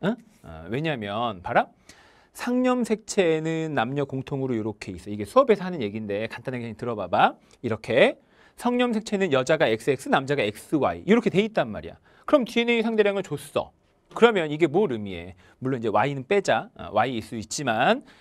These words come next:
이 문제에서는, 어, 요렇게 되는 걸 의미하는 거야. 해서 라지 A, 스몰 A가 요렇게, 어, 하나하나 상에 있는 거고. 얘 이엔이라고 내가 조건을 줬지. 원래 문제 풀 때는 더 다양하게 있겠지만, 어, 이엔이야.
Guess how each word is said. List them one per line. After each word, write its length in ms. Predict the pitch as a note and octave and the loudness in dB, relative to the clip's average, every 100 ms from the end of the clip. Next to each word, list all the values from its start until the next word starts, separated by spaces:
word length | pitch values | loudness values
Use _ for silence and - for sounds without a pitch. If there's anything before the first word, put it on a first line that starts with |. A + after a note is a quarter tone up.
| _ | _
이 160 | C#3+ E3+ | -2 0
문제에서는, 720 | C3 A#2+ A#2 D3 G#3 F3+ D#2+ - _ - | 0 0 0 2 2 0 -2 -16 _ -20
어, 220 | E2+ D#2 A2 | -16 -4 2
요렇게 280 | G#3+ A3 | 4 4
되는 240 | G3 F#3 E3+ | 2 2 2
걸 160 | D#3 | 2
의미하는 500 | B2+ F#3 G3+ D3+ G2+ | 2 0 -2 -4 -8
거야. 240 | D#2+ E2 F2 _ _ _ D#3+ | -8 -10 -10 _ _ _ -2
해서 320 | D3+ G#3 A3 - _ _ | 6 8 6 -2 _ _
라지 420 | C3+ C#3 D#3 - | 4 4 2 0
A, 200 | A3 G#3+ | 2 2
스몰 380 | G3 A#3 A3+ A3 | -2 0 6 6
A가 600 | F#3+ F#3 F3 F3+ F3+ F#3 - | 6 4 6 8 8 6 0
요렇게, 540 | G#3 C4+ - - D3 - _ | 4 4 4 -2 -6 -10 _
어, 260 | G#2+ F#2+ - | -14 -14 -18
하나하나 600 | - B3 A#3 G3+ A3+ - - _ _ _ | -6 2 4 6 4 2 -6 _ _ _
상에 280 | - - A#3+ | -4 2 2
있는 240 | F3+ G3 G3+ | 2 2 2
거고. 260 | D#3+ A2 _ _ _ _ _ _ _ F3+ | 2 0 _ _ _ _ _ _ _ 4
얘 40 | |
이엔이라고 480 | C#3+ F3 G#3+ G3 F3+ | 4 4 4 4 2
내가 120 | C#3 | 0
조건을 340 | - D#3 F3 | 0 2 2
줬지. 480 | - F3 - C3+ C#3+ | 2 -4 -2 -2 -2
원래 160 | B2 C3 | 0 -2
문제 200 | B2 D3 | -2 -6
풀 100 | - | -4
때는 180 | D3 C3 | -4 -4
더 140 | C#3 | -6
다양하게 400 | B2 B2 C3+ C#3 | -4 -4 -4 -2
있겠지만, 680 | A#2 A2 D3+ - D3+ A#3 E3 - _ _ | -2 0 -2 -2 2 4 4 -2 _ _
어, 160 | F#2+ F2 | -16 -12
이엔이야. 560 | - F3+ A3 D#3+ B2 | -2 2 4 2 -2